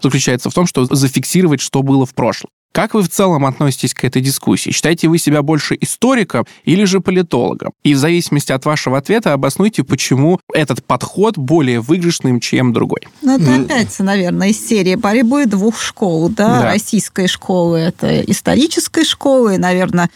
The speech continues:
Speaker 2: школы западной больше такой политологической.
Speaker 3: Практик не может себе позволить быть ни тем, ни другим. Давайте я вам так скажу.
Speaker 1: Мгм.
Speaker 3: Описание самой дисциплины занимается формированием настоящего в прошлом.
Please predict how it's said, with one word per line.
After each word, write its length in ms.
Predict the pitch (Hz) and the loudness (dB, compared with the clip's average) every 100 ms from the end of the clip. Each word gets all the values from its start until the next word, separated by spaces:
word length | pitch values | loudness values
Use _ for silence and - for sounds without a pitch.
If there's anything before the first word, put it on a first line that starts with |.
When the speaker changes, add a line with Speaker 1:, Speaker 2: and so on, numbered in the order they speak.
| - | -10
Speaker 2:
школы 460 | - - 247 214 190 | -10 -2 2 2 2
западной 640 | 190 226 285 269 233 208 | 2 0 0 0 0 0
больше 360 | 160 185 220 226 | 0 -2 -2 -4
такой 380 | 185 185 - 196 | -4 -2 0 0
политологической. 1040 | 208 214 214 202 208 120 - - - 151 | 2 2 0 2 2 0 -4 -8 -4 -2
Speaker 3:
Практик 400 | - 175 - 151 | 0 0 0 -4
не 60 | - | 0
может 260 | 131 139 - | 0 0 -4
себе 200 | 104 110 | -4 0
позволить 400 | 110 110 117 101 | 0 2 2 2
быть 220 | 110 - | 0 0
ни 60 | |
тем, 180 | 95 - | -2 0
ни 80 | 104 | 0
другим. 420 | 90 92 90 - - - | 0 0 -2 -6 -12 -6
Давайте 260 | - 95 - | -2 -2 0
я 20 | |
вам 100 | 90 | 0
так 160 | - - | -2 -4
скажу. 220 | - 143 120 | 0 0 2
Speaker 1:
Мгм. 180 | 113 - - _ - | -2 -6 -16 _ -4
Speaker 3:
Описание 420 | 117 120 135 110 | -2 2 2 2
самой 280 | - 101 98 | 0 0 0
дисциплины 500 | 98 - 101 185 156 | -2 -4 0 2 2
занимается 520 | 95 95 123 135 - | 2 0 0 -2 -4
формированием 640 | - - 107 110 165 151 117 | -4 0 2 2 2 2 0
настоящего 580 | 107 110 127 123 117 | 0 0 0 0 -2
в 80 | 110 | -2
прошлом. 480 | - 113 101 - 101 | -2 -2 -2 -6 -12